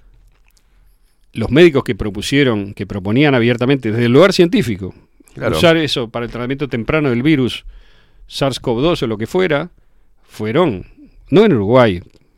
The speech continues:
Speaker 2: demasiado, porque ni a falta hace, porque en Uruguay está el,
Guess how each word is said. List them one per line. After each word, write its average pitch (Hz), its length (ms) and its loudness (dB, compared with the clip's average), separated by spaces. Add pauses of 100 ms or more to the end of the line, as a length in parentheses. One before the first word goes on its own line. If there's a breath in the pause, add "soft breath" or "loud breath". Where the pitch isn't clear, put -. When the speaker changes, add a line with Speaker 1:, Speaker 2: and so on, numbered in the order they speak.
(100)
Speaker 2:
demasiado, 101 840 -2
porque 110 140 -6
ni 135 180 0
a 131 60 0
falta 123 400 0
hace, 127 180 -2
porque 98 160 -10
en 98 80 -6
Uruguay 113 240 -2
está 139 220 -2
el, 135 160 -2